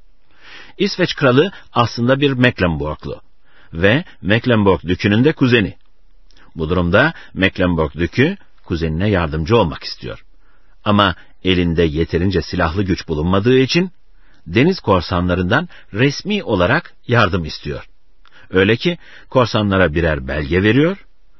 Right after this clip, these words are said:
ve bu şekilde korsanlar da Mecklenburg dükünün koruması altına girmiş bulunuyorlar. Ve kendilerini Mecklenburg'un Wismar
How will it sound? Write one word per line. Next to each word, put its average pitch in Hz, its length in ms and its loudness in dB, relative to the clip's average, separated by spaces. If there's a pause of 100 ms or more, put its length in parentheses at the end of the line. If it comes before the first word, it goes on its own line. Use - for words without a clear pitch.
(200)
ve 76 280 -4 (300)
bu 143 80 -4
şekilde 95 560 -2 (240)
korsanlar 90 680 0
da 170 200 0 (320)
Mecklenburg 87 640 -2
dükünün 95 380 0
koruması 104 480 2
altına 95 320 0
girmiş 95 340 -2
bulunuyorlar. 57 580 -12 (680)
Ve 90 300 2 (220)
kendilerini 85 720 -2 (380)
Mecklenburg'un 139 880 0 (200)
Wismar 107 640 0